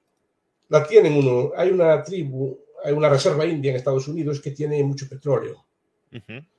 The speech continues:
Speaker 1: Entonces a sus jóvenes le dan una herencia de estas.
Speaker 2: Sí.
Speaker 1: Y
Speaker 2: Sí, ¿no?
Speaker 1: saben,
Speaker 2: Sí.
Speaker 1: y saben, y saben que la gastan, ¿no?
Speaker 2: Y, y en
Speaker 1: Eh.
Speaker 2: Alaska no hay herencia un-, universal, pero hay una especie de
Speaker 1: De renta mínima,
Speaker 2: dividendo,
Speaker 1: sí.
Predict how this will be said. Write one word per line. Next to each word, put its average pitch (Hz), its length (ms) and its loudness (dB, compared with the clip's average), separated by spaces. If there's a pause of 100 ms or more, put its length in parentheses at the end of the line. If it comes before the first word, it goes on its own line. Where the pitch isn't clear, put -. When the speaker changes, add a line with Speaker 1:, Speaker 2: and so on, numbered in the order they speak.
(280)
Speaker 1:
Entonces 156 560 -2
a 151 200 2
sus 135 200 -6
jóvenes 175 300 -2
le 180 100 0
dan 180 140 2
una 160 80 0
herencia 131 320 -2
de 127 120 -2
estas. - 600 -14
Speaker 2:
Sí. - 140 -14 (1400)
Speaker 1:
Y 127 80 -18
Speaker 2:
Sí, 190 140 -2
¿no? 196 120 2
Speaker 1:
saben, 123 320 2
Speaker 2:
Sí. 95 240 -14
Speaker 1:
y 131 80 -12
saben, 151 340 6
y 143 40 -6
saben 147 320 4
que 131 100 -4
la 127 100 -2
gastan, 139 380 -2
¿no? 151 240 -4
Speaker 2:
Y, 131 180 -4
y 120 120 -4
en 120 60 4
Speaker 1:
Eh. 113 40 6
Speaker 2:
Alaska 131 480 0
no 131 120 -4
hay 127 100 -2
herencia 127 360 -4
un-, 127 180 -6
universal, 131 580 -2
pero 117 100 -2
hay 110 120 -4
una 117 160 -6
especie 120 320 -8
de 113 280 -2
Speaker 1:
De 120 300 -2
renta 135 280 6
mínima, 127 280 0
Speaker 2:
dividendo, - 20 0
Speaker 1:
sí. 120 380 -4